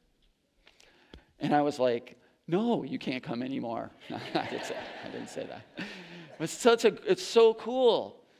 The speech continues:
He was confounded by life, perplexed by faith, but something about the gospel of grace of Jesus was drawing him in. It wasn't fun,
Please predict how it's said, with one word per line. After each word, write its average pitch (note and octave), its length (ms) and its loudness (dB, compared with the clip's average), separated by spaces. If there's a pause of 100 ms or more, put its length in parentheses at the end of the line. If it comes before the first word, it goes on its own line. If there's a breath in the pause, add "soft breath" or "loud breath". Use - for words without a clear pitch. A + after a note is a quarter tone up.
He A3+ 140 -4
was G3 140 -8
confounded F#3+ 680 2
by F3+ 140 8
life, F3 360 4
perplexed - 600 -2
by D3 160 0
faith, D#3+ 380 -2
but D3 120 -4
something G#3 840 0
about C3+ 240 2
the C#3 60 -4
gospel C3+ 580 2
of - 120 -8
grace C3 400 -4
of A2+ 100 -16
Jesus B2+ 440 -8 (260 loud breath)
was B2+ 180 -6
drawing C3+ 920 -2
him A#2 320 -8
in. A#2+ 440 -10 (880 soft breath)
It - 60 -6
wasn't C3 320 -6
fun, D#3+ 600 -4